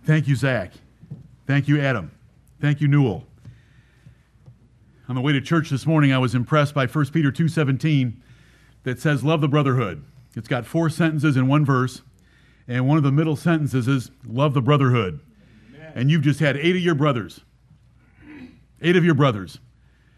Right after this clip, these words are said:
Speaker 1: That's the way the Lord has led us about this church. It is not a one-pony show. It is love of the brotherhood. And you've eight brothers already participated in this service.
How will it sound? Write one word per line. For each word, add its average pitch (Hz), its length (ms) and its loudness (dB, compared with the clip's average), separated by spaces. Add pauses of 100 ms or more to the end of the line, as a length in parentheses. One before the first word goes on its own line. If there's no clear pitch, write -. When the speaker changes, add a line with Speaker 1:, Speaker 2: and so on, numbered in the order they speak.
(180)
Speaker 1:
That's 170 200 -2
the 170 80 -2
way 170 120 4
the 147 80 4
Lord 160 220 4
has 139 160 2
led 156 160 2
us 160 160 0
about 151 280 0
this 151 180 -2
church. 165 380 -4 (640)
It 165 100 0
is 147 160 2
not 160 140 4
a 147 40 4
one-pony 156 520 2
show. 156 380 0 (1000)
It 165 120 0
is 156 220 2 (220)
love 147 260 2
of 156 80 4
the 127 60 0
brotherhood. 127 560 2 (680)
And 135 260 0
you've 131 220 0
eight 202 200 0
brothers 147 320 2
already 151 300 2
participated 143 680 0
in 127 80 -2
this 135 140 -2
service. 98 440 -4